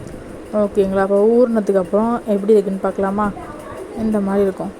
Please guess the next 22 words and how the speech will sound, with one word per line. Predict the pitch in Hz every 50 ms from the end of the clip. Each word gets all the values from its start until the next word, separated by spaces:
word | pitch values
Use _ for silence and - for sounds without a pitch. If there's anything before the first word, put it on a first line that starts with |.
| - -
இதை | 233 233 226
வந்து | 214 202 202 226
ஒரு | 233 226 220
மிக்ஸி | 214 208 208 - - 262 240
ஜாரில் | 214 240 214 202 196 190 185 180 -
போட்டு | 185 185 185 185 220 269 277 - - - - - - - -
ஃபஸ்ட்டு | 240 214 214 - - 269
நல்லா | 247 240 214 202 202 214 226 214 196 190 196
அரைச்சிட்டு, | 208 233 220 - 233 202 185 240 277 302 294 - - - - - - - - - - -
அதுக்கப்புறம் | 220 208 214 208 220 208 202 202 202
தான் | 254 269 233
கொஞ்சமா | 220 202 196 196 208
ஆட் | 214 208 190 190 202 - -
பண்ணிக்கணும். | 208 190 190 180 180 180 180 185 - - - - - - - - - - - -
முதல்லே | 208 226 240 233 254 247 247 240 247
தண்ணி | 247 247 226 220 226 233
ஆட் | 233 214 208 202
பண்ணா | 202 208 202 208 233 233 214 202
அரையாது. | 202 202 208 208 196 190 185 - - - - - - - - - - - - - - - - -
அதை | 240 254
அரைச்சதை | 247 226 226 226 240 - 262 233 240 240
ஒரு | 240 233